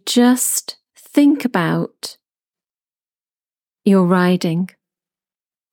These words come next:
And as you think about your riding, I want you to become aware of whether your vision stays wide or it starts to drop and it starts to focus in.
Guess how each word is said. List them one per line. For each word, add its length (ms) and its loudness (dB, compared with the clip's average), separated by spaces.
And 160 2
as 160 0
you 100 2
think 400 2
about 360 0
your 180 0
riding, 480 0
I 40 0
want 200 0
you 80 0
to 100 -4
become 320 0
aware 680 0
of 160 -4
whether 220 0
your 200 2
vision 720 -2
stays 680 0
wide 800 0
or 200 0
it 120 -4
starts 440 -2
to 120 -4
drop 500 -2
and 180 0
it 120 0
starts 360 0
to 80 -6
focus 540 -2
in. 300 -2